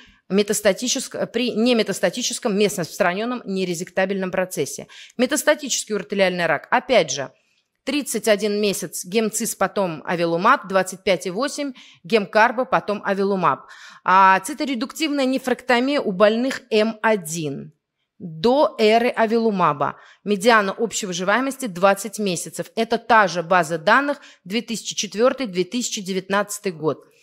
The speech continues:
Двести сорок семь пациентов с, а, со стадией М один с достигнутой ремиссией болезни. То, о чем говорил Денис Георгиевич. Будем ли мы рассматривать у этих больных цистектомию? Да не будем.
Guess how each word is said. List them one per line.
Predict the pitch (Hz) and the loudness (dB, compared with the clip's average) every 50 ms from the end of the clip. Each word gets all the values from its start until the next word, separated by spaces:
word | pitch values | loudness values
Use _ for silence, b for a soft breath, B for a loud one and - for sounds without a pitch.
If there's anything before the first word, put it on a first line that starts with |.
| b b b b - | b b b b -4
Двести | 160 196 220 254 294 294 - 277 | -2 0 0 0 -2 -4 -4 -8
сорок | 262 - 269 254 247 254 | -4 -2 0 0 0 0
семь | - - 247 247 240 | -2 -2 -2 0 0
пациентов | 233 226 - - 240 190 160 160 - - - | -2 -6 -2 -2 0 0 0 -2 -4 -6 -6
с, | - - - - | -8 -10 -10 -10
а, | - - 180 190 185 | -6 -2 -2 -2 0
со | 185 226 208 | 0 -2 -2
стадией | - - 254 269 247 220 247 - - | 0 0 0 0 2 0 -2 -2 0
М | 240 233 233 | 0 2 2
один | 226 226 196 196 170 147 | 0 0 0 -2 -4 -4
с | 139 | -2
достигнутой | 139 202 220 214 - - 269 262 220 277 277 285 - 285 285 269 240 B B B B | 0 0 0 0 0 -4 -4 -2 0 0 -2 -2 0 0 0 -2 -2 B B B B
ремиссией | 160 - 254 247 240 240 240 - - - 240 240 | 2 2 4 4 2 2 0 0 -2 -4 -4 -2
болезни. | 202 202 240 240 240 226 220 180 147 139 160 156 143 143 b b b b b b _ | 2 2 2 4 4 2 0 -2 -2 -4 -8 -10 -10 -12 b b b b b b _
То, | - 247 | 2 4
о | 277 294 | 4 4
чем | 285 - 285 254 | 2 -2 -4 -2
говорил | 226 240 226 220 220 214 | 2 4 6 6 6 4
Денис | 208 208 226 240 247 214 | 4 2 0 0 0 -2
Георгиевич. | 196 196 226 208 160 160 156 143 143 - B B B B | 0 2 4 4 4 4 0 -6 -10 -10 B B B B
Будем | 190 190 262 277 269 311 294 | -6 -4 -2 0 2 2 2
ли | 269 269 | 4 4
мы | 254 240 - - | 4 4 2 0
рассматривать | - 208 214 233 220 - - - 262 240 247 262 - 262 247 214 214 - - | 0 2 2 4 2 2 -2 -2 0 2 2 2 2 -2 -2 -2 -2 -2 2
у | 208 | 2
этих | 208 202 202 190 165 | 2 2 0 -4 0
больных | 175 202 190 202 220 233 226 | 2 2 2 2 0 -2 -4
цистектомию? | - - 202 - - 202 - - - 196 185 175 156 151 143 | -6 -8 -10 -8 -8 -14 -6 0 2 2 2 2 -4 -6 -8
Да | 135 135 175 202 | -4 0 2 2
не | 233 247 269 | 2 2 0
будем. | 233 226 240 185 143 135 147 147 - | 0 -2 -2 -2 -2 -4 -6 -8 -10